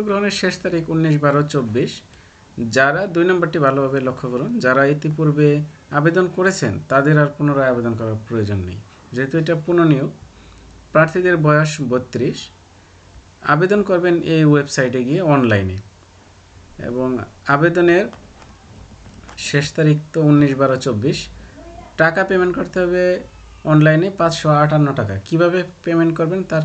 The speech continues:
কিন্তু এই ওয়েবসাইটে বিস্তারিত দেওয়া আছে। যদি আরও কিছু জানার থাকে তাহলে কমেন্টস করতে পারেন।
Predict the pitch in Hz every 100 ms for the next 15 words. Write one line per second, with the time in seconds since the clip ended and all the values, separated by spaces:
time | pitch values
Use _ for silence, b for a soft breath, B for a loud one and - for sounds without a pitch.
0 | 156 151 160 185 - - 139 135 135 131
1 | - 120 160 175 120 117 - 120 113 107
2 | 107 107 98 - - - b b b b
3 | b _ - 147 147 156 160 151 151 156
4 | 151 165 240 151 147 139 180 190 135 120
5 | 120 117 110 - 127 117 107 - 107 -
6 | 98 85 -